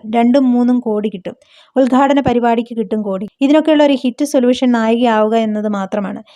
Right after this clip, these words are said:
ഇതുപോലെ വരുമാനം കിട്ടുന്ന മറ്റേത് മേഖലയുണ്ടെന്നാണ് ആലപ്പി അഷ്റഫ് ചോദിക്കുന്നത്. അതുകൊണ്ട് തന്നെ ഇവരൊന്നും ഈ ജോലി ഉപേക്ഷിച്ചിട്ട് മറ്റൊരു ജോലിക്ക്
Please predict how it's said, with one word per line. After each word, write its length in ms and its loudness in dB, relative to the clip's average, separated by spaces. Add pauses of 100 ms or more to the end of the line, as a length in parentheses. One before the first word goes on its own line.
(200)
ഇതുപോലെ 300 2
വരുമാനം 420 0
കിട്ടുന്ന 280 -2
മറ്റേത് 460 -2
മേഖലയുണ്ടെന്നാണ് 920 0 (160)
ആലപ്പി 300 0
അഷ്റഫ് 320 -6
ചോദിക്കുന്നത്. 480 -10 (420)
അതുകൊണ്ട് 380 4
തന്നെ 300 2 (160)
ഇവരൊന്നും 520 2
ഈ 140 0
ജോലി 300 2
ഉപേക്ഷിച്ചിട്ട് 560 0
മറ്റൊരു 360 -4
ജോലിക്ക് 320 0